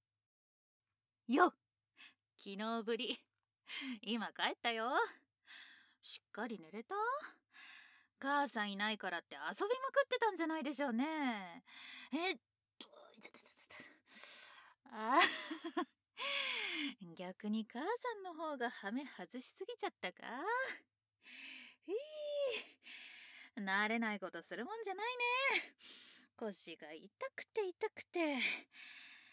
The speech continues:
久々に熱入れたらすぐこれだよ。年は取るもんじゃないね、ったく。<laughs> どうしたの？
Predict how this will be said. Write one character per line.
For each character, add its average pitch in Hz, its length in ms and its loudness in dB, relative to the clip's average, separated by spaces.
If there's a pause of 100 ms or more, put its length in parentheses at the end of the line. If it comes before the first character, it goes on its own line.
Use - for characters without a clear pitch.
(460)
久 180 160 -2
々 185 320 -6
に 190 140 -4
熱 185 380 -10
入 254 120 -6
れ 220 120 -6
た 202 160 -10
ら 190 120 -6
す 269 160 -6
ぐ 339 160 -2
こ 233 160 -6
れ 277 140 -2
だ 311 140 -2
よ。 359 180 2 (1120)
年 190 240 -12
は 170 120 -10
取 262 160 -6
る 392 60 -10
も 392 140 -16
ん 370 40 -12
じ 339 60 -10
ゃ 330 60 -10
な 392 100 -4
い 466 100 -6
ね、 440 60 -8 (300)
っ - 0 - (180)
た 403 100 2
く。 302 120 -4 (3000)
<laughs> 202 600 -6
ど 180 100 -8
う 247 80 -4
し - 140 -14
た 349 120 -6
の？ 311 240 -10